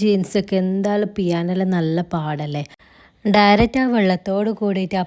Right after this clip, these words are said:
പാത്രത്തിലേക്ക് ഇടുന്നതാണെങ്കിൽ നമുക്ക് ഏറ്റവും എളുപ്പമുള്ള വഴിയല്ലേ അത്. എന്നിട്ട് ആ തുണികളെല്ലാം ഒന്ന് അമർത്തി കൊടുക്കുക. എന്നിട്ട് പിന്നെ ഒന്ന് രണ്ട് മണിക്കൂർ കഴിഞ്ഞിട്ട് അത് നോക്കുന്നുണ്ട്. അപ്പോഴത്തേക്ക് എന്തായാലും ഉണങ്ങി വന്നിട്ടുണ്ടാവും. അപ്പോഴത്തേക്ക് ഇതാ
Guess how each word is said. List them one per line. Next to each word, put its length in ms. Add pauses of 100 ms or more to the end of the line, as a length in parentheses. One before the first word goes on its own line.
പാത്രത്തിലേക്ക് 760
ഇടുന്നതാണെങ്കിൽ 600
നമുക്ക് 320
ഏറ്റവും 320
എളുപ്പമുള്ള 440
വഴിയല്ലേ 380
അത്. 120 (400)
എന്നിട്ട് 320
ആ 20 (100)
തുണികളെല്ലാം 760
ഒന്ന് 160 (200)
അമർത്തി 420
കൊടുക്കുക. 360 (640)
എന്നിട്ട് 300
പിന്നെ 200 (120)
ഒന്ന് 220
രണ്ട് 160 (100)
മണിക്കൂർ 340 (100)
കഴിഞ്ഞിട്ട് 400
അത് 160
നോക്കുന്നുണ്ട്. 420
അപ്പോഴത്തേക്ക് 440
എന്തായാലും 380
ഉണങ്ങി 300
വന്നിട്ടുണ്ടാവും. 560 (500)
അപ്പോഴത്തേക്ക് 460
ഇതാ 120